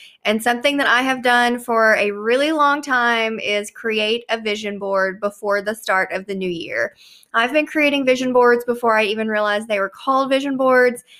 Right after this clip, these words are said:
Me and my friends used to sit around in our bedrooms in high school and create vision boards, like, every single week. And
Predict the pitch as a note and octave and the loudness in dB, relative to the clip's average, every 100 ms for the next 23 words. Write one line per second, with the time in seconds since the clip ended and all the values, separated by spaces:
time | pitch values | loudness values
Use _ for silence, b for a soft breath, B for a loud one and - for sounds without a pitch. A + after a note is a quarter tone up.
0 | B - B3+ C#4 C4+ B3+ C#4 B3+ C4 B3+ | B -6 -2 0 0 0 0 0 0 -2
1 | B3 B3 C4 C4 B3+ B3 A#3 A#3 A#3 G#3 | -4 -4 -6 -2 0 2 2 0 0 -2
2 | G3 A3+ C4 C4 C4+ B3+ B3+ A#3+ B3 B3+ | -2 -2 0 0 0 -2 -2 -4 0 0
3 | A#3 A#3+ B3 A#3 A#3 G#3+ A3 A3 A3+ G#3+ | 0 0 2 4 4 0 -2 -2 -2 0
4 | G3+ F#3 G3+ A3+ B3 A#3 A3 A3 A3 G#3+ | 0 -4 -2 -2 -2 -4 -2 0 0 -2
5 | G#3 - b b b b - G#3+ G3 - | -6 -18 b b b b -4 -2 -2 -8
6 | _ - B3+ B3+ C#4 D4 B3+ A#3+ A3 G#3 | _ -4 -2 0 -2 -2 -2 0 0 0
7 | G3 - - A3 A3 A3 A3 A3 A#3 | -2 -6 -4 0 2 0 -2 -6 -12